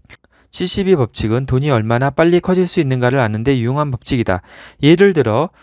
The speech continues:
어떤 투자로부터 연간 수익률을 계산하고 칠십일을 그 수익률로 나누어라. 그 결과는 여러분의 자금이 두 배가 될 때까지 소요되는 기간을 의미한다.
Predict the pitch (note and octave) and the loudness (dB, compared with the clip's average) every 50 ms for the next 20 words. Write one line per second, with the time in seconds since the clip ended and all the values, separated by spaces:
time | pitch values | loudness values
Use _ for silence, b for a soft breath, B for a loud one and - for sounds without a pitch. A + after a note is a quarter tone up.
0 | b b b B2 C3+ C3+ - G3+ G3+ G3 F#3 F3+ - - - G#3 A3+ A3 A3 G#3+ | b b b -6 -6 -2 0 0 0 0 -2 -6 -10 -14 -4 2 4 4 6 6
1 | G#3+ G#3 G3 - - - _ - A2+ A2 B2+ D3 - - - A#2+ A#2+ B2 B2+ D3 | 4 2 2 -2 -8 -18 _ -6 -4 -2 -2 -2 -4 -4 -4 -4 -4 -2 -2 -4
2 | D3+ C#3+ D#3 D#3 D3+ D3 C#3+ C#3+ C#3+ C3+ - - B2+ C3 C3+ A#2+ G#2 G2+ G#2+ C#3 | -4 -4 -6 -8 -6 -4 -2 -2 -2 -2 -2 -2 -2 0 0 0 0 2 2 2
3 | E3+ B3 - _ B B B B B B B B - - A3 G#3+ - A3+ G#3 E3 | 2 0 -4 _ B B B B B B B B -4 -2 -2 0 0 0 2 2
4 | E3 D3+ E3 E3 D#3 - - D#3 D3+ - - E3+ E3 D#3+ D3 C#3+ C#3+ D3+ D3+ C#3+ | 4 4 4 2 0 0 -2 -2 -2 -2 -4 -6 -4 -4 -4 -2 -2 -2 0 0
5 | A#2+ G#2+ A2 A#2+ A#2+ G#2+ G2+ F2+ F2 F#2 - _ b b b b b b b b | 0 -2 0 0 0 0 0 -2 -4 -4 -8 _ b b b b b b b b
6 | b b - F#3+ G3 F3 D3+ C3 B2 B2+ B2 A2+ A#2 B2+ D3 D3 B2 A2+ A#2 C3 | b b 2 2 4 4 2 2 2 2 0 0 0 -2 -2 -2 -2 0 0 0
7 | C3 B2 C3 C#3 C3+ B2 A#2+ G#2+ G2+ G#2+ A#2 C#3+ D#3+ D#3+ - - B2+ B2 D3 D3 | -2 -2 -4 -6 -6 -4 -6 -6 -4 -6 -6 -6 -6 -8 -4 -6 0 0 2 2
8 | D#3 D3 C3 B2 A2+ A2+ - _ B2+ B2 - - A#2 A#2 C3 C#3+ - F3+ F3+ F3+ | 2 0 0 -2 -4 -4 -6 _ -6 -4 -2 -2 -2 -2 -2 -4 0 2 2 2
9 | E3+ E3+ D3+ D#3 D3+ C3+ - A#2 A#2+ A#2 C3 C3+ B2 A#2 B2 C3 B2 G#2+ G2 F2 | 2 2 -2 -2 -6 -6 -4 -4 -2 -2 -2 -2 -4 -2 -2 -2 -2 -2 -4 -6
10 | F2 G2 | -6 -8